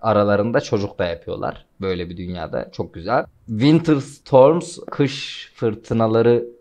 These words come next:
için. Yani bunu yapmak, ha, bir dakika. Bu üç kolonist. Şu altı. Şimdilik bundan yapacağım. Ben bunu buraya yaparım reis. Yolu nasıl yapabilirim? Yol için herhangi bir ücret ödemiyoruz. Güzel.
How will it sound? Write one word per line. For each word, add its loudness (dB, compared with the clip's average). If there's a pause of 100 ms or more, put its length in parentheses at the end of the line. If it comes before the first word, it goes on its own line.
için. -2
Yani 4
bunu 4
yapmak, 2
ha, 6
bir 2
dakika. 2
Bu 2
üç 4
kolonist. 4 (180)
Şu 0
altı. 4 (260)
Şimdilik 6
bundan 8
yapacağım. 0 (120)
Ben -2
bunu 0
buraya 6
yaparım 4
reis. -12 (200)
Yolu 6
nasıl 0
yapabilirim? -2 (160)
Yol 4
için 0
herhangi 4
bir 2
ücret 2
ödemiyoruz. 0
Güzel. -4